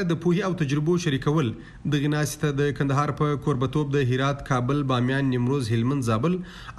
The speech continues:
او روزګان ولایتونو ولایتي مسؤلین رابلل سوي وه. د سیمه ییزو ارګانونو د خپلواکي ادارې مسؤلین وایي چې د ولایتونو په کچه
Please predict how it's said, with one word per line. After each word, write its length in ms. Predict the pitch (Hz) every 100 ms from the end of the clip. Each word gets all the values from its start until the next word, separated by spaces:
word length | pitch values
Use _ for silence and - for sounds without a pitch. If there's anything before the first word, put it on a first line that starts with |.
| 117
او 40 | 120
روزګان 320 | 139 143 190 175
ولایتونو 400 | 139 127 180 180
ولایتي 300 | 139 117 170 139
مسؤلین 400 | 110 110 117 -
رابلل 320 | 131 139 139 123
سوي 180 | 113 98
وه. 100 | 117 120 - - - - - - - 143
د 120 | 143 139
سیمه 220 | 139 139
ییزو 160 | 135 135 135
ارګانونو 420 | 131 135 139 139
د 80 | 123
خپلواکي 480 | - 127 131 143 131
ادارې 300 | 131 139 135
مسؤلین 340 | 120 131 131
وایي 160 | 139 139
چې 320 | - 143 135
د 80 | 127
ولایتونو 400 | 117 117 143 120
په 80 | 123
کچه 400 | 151 131 113 101